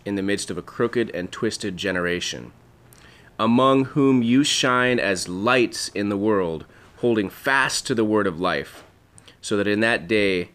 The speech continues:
of Christ I may be proud that I did not run in vain or labor in vain." That's Paul writing. And Paul's in prison, and Paul's saying how, "Hey, even in my imprisonment, this has worked out to be good," chapter one, saying how throughout the whole imperial guard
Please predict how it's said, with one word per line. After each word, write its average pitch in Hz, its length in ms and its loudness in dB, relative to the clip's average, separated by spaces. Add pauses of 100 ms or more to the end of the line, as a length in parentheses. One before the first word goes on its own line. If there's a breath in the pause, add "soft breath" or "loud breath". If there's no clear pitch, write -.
(420)
of - 140 -10
Christ 95 440 -2
I 95 140 -2
may 95 140 -2
be 82 160 -8
proud 117 420 -2
that 104 100 -2
I 92 60 0
did 90 160 -2
not 107 340 -2
run 101 200 -2
in 90 160 -4
vain 82 320 -6
or 85 180 -10
labor 87 380 -4
in 78 120 -8
vain." 73 340 -10
That's 76 180 -12
Paul 87 420 -2
writing. 87 400 -2 (260 loud breath)
And 95 140 -4
Paul's 135 300 4
in 104 100 2
prison, 113 480 2 (300 loud breath)
and 104 120 0
Paul's 120 280 2
saying 117 240 4
how, 107 160 0
"Hey, 135 180 2
even 135 480 4
in 139 180 4
my 113 360 4
imprisonment, 104 880 0 (260 loud breath)
this 104 140 -2
has 104 120 -2
worked 123 320 2
out 110 200 2
to - 80 -8
be 92 160 -6
good," 87 540 2 (140)
chapter 95 360 -4
one, 85 340 -6 (300 soft breath)
saying 107 320 0
how 98 260 0
throughout 117 380 0
the 98 60 -4
whole 165 280 4
imperial 139 500 2
guard 104 580 2